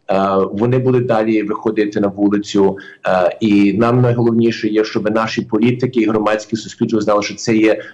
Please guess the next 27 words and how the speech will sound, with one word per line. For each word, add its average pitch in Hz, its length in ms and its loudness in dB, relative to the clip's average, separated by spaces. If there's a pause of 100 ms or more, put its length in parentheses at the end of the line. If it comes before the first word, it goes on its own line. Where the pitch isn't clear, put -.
(100)
російські 110 480 0
фашисти, 110 680 -2 (140)
фанатики, 104 640 -2
і 101 180 -4
щоб 104 240 -4
ї-, 101 140 0 (440)
е, 101 200 0
зовсім 107 640 0
ї-, 104 360 -2
їх 101 240 -2 (140)
дискредитувати. 98 840 -2 (360)
Але 110 140 2
також 143 400 0
іде 123 220 0
дуже 123 360 0
активна, 113 800 -2 (300)
е, 101 200 0
дезінформація. 107 920 -4
Чи - 180 -6
це 131 220 -2
є, 117 380 2 (240)
е, 101 480 2
з-, 95 200 -8
е, 95 400 2
питання, 107 500 -2
чи - 560 -4 (120)
дійсно, 104 960 2